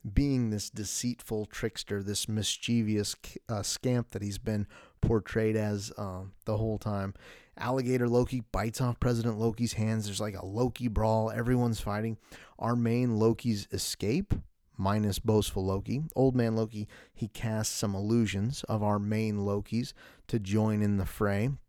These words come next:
but they take off. And old Loki and young Loki, after they've escaped, you know, they're like, "Damn him, damn, damn these Lokis." And Kid Loki said something pretty profound, um, about,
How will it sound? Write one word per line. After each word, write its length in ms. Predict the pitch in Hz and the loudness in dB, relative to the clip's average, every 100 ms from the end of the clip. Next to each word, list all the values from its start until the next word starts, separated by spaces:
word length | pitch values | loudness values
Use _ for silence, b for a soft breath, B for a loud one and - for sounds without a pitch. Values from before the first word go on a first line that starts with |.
| - - | -20 -4
but 140 | 104 | -2
they 140 | 101 101 | 0 -2
take 320 | - 98 - | -2 -4 -2
off. 340 | 175 - - - B B B - | -4 -6 -12 -20 B B B -10
And 160 | 117 - | -10 -6
old 260 | 143 - 214 | -6 -2 2
Loki 460 | 135 110 - 120 - | 2 2 0 -4 -2
and 220 | 110 107 | 0 2
young 260 | 131 170 123 | 2 2 0
Loki, 380 | 90 95 95 | -2 -4 -6
after 300 | 98 127 - | -6 -4 -2
they've 200 | 127 117 | 0 0
escaped, 540 | 113 - 82 80 - - - | 0 -4 -8 -10 -8 -12 -10
you 80 | - | -6
know, 80 | 101 | -4
they're 80 | 104 | -4
like, 220 | 107 110 - | -8 -12 -10
"Damn 300 | 143 143 113 | -6 -4 -2
him, 420 | 123 131 127 120 - | -2 -2 -4 -6 -2
damn, 320 | 147 139 131 - - | 0 0 -2 -6 -2
damn 380 | - 135 127 104 _ | 2 4 2 -2 _
these 220 | - 139 120 | -2 0 0
Lokis." 480 | 120 123 135 127 B B B B - | 0 0 -2 -4 B B B B -10
And 200 | 131 - | -6 2
Kid 180 | - 214 | 2 4
Loki 280 | 208 185 | 0 -2
said 220 | 131 123 - | -6 -4 -2
something 340 | 120 113 107 | -4 -2 2
pretty 200 | 120 107 | 2 2
profound, 600 | - 101 104 101 98 92 - _ _ _ _ _ _ _ _ _ - | 0 0 0 0 -2 -4 -12 _ _ _ _ _ _ _ _ _ -8
um, 400 | 113 110 101 98 B B B - - _ - | -4 -2 -4 -8 B B B -20 -20 _ -2
about, 440 | 117 104 104 | 2 2 0